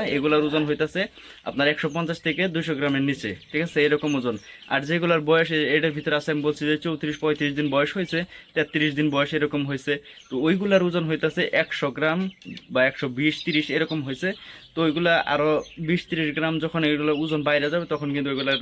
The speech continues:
ডিম দেওয়া শুরু করবে ইনশাল্লাহ। তো এটার ভিতরে যে পাখি আছে, প-, এরা পঁয়তাল্লিশ দিনে ডিম দেওয়া শুরু করছিল, তো ওইগুলার বয়স এখন থেকে হয় নাই, তো আরও দশ দিন টাইম, সম্ভবত দশ দিন পর আরও ডিম দেবো। যখন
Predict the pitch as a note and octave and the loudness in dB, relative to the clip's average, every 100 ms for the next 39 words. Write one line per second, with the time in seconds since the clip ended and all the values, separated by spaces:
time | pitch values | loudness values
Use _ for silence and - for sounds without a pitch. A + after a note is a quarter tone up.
0 | B2+ B2+ C3 C3+ C3+ C3 C3+ B2+ A#2+ B2+ | -4 -4 -2 0 0 0 -4 -4 -4 -2
1 | C#3 C#3 - - - - - C#3 C#3 - | -2 -2 -4 -8 -20 -12 -4 -2 -2 -8
2 | - - - - C#3 D#3 D3+ E3 D#3 E3+ | -20 -20 -20 -8 -6 -6 -2 -2 0 0
3 | E3+ E3+ D#3+ F#3 E3+ - C#3+ F3 F3+ E3+ | 0 -2 -2 -2 -2 0 0 2 2 2
4 | D#3 D3 D#3+ D3+ D#3 D#3 D3+ D3+ D3 C#3+ | -2 0 0 2 2 4 2 2 -2 -2
5 | D#3+ F#3 F#3+ D3 C3 D3 D#3 D3+ C#3+ C#3+ | 0 0 0 0 0 2 2 2 2 0
6 | C#3+ C#3+ D3 E3 E3+ E3 E3+ C#3+ C3+ C3 | -4 -4 -2 -2 -2 -2 -2 2 4 2
7 | B2 C3+ A#2 C3 C3 A#2+ C3+ C3 C3 B2+ | 0 -2 0 0 0 0 0 2 2 -2
8 | - - - - - D3+ D3+ C#3 C#3+ C#3+ | -4 -14 -16 -14 -6 -2 -2 0 0 0
9 | C3+ C3+ C3+ C3+ B2 C3+ C3 D#3 C#3+ C#3 | 0 0 2 0 0 -2 0 -2 -2 -2